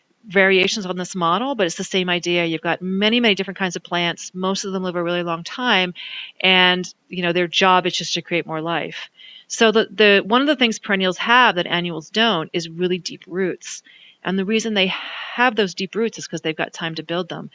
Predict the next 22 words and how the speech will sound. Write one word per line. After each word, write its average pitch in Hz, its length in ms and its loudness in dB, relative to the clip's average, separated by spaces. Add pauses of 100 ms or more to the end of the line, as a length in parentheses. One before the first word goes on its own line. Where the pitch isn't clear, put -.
(240)
So - 140 0
number 220 220 2
one, 240 240 2
they 185 140 4
hold 202 280 0
the 175 60 -14
soil 165 300 -4
in 160 80 -10
place. - 400 -6
They 170 80 -4
literally, 180 540 2
it's - 120 -6
the 170 140 -4
matrix. 170 720 -4 (480)
It's - 160 -6
the 175 120 0
web 165 500 2
that 147 240 -4
is 160 220 -4 (100)
physically 196 400 -2
holding 165 400 -4
soil 156 440 -4